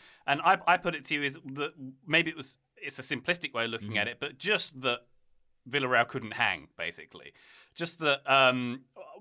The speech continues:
Speaker 1: that Liverpool performance in the first half, to me, it looked a lot like when they played Liverpool, uh, excuse me, when they played Newcastle at the weekend, a bit sluggish, and then suddenly at half time, I don't know what Jurgen Klopp said, but they went up a gear. They brought the
Speaker 2: Mm-hmm.
Speaker 1: intensity,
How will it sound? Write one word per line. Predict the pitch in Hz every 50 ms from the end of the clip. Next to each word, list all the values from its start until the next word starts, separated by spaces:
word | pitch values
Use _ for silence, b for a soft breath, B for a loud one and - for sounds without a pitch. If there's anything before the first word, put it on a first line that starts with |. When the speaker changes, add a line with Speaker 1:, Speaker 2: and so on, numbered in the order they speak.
| 185 185 185
Speaker 1:
that | 143 175 185 180 196
Liverpool | 220 190 170 185 175 165
performance | 175 175 160 147 147 - 143
in | 135
the | 131 127
first | - 147 143 139 135 -
half, | 127 117 110 -
to | - 131
me, | 131 165 202 156
it | 127 143
looked | 147 143 - 139
a |
lot | 131 131 131 117
like | 123 113 117 - _ _ _ _ _
when | - 139 127 123 120
they | 120 117
played | 120 - 120 113 113
Liverpool, | 127 120 123 _ - 131 120
uh, | 110 113 113 123
excuse | 120 - - 135 113 104
me, | 110 104
when | 107 113 113
they | 110
played | - 117 110 117
Newcastle | 123 147 160 151 - 95 92 - - -
at | -
the | 104
weekend, | 110 117 110 - 147 127 101 101
a |
bit | - 139 135 -
sluggish, | - - 120 110 101 107 104 104 - - b b b b b b b -
and | 127 131
then | 131 131
suddenly | 123 - 156 143 139 135 135 131 131 123 123 131 - _ -
at | - -
half | - 165 156 160 170 -
time, | - 147 131 120 113 107 107 104 - _ _ _ _ _
I | 123 120
don't | 131 131 147
know |
what | 147 147 139 127
Jurgen | 123 123 120 120
Klopp | - 127 123 -
said, | - - 127 120 -
but | 90 85 90
they | 120 131
went | 135 123 127 123 120
up | 113 113 - -
a | 101
gear. | 82 - 90 90 85 - _
They | - 131 147
brought | 143 139 143 147 139 127
the | 117 117
Speaker 2:
Mm-hmm. | 113 107
Speaker 1:
intensity, | 95 127 127 123 - 110 98 - 101 92 92 90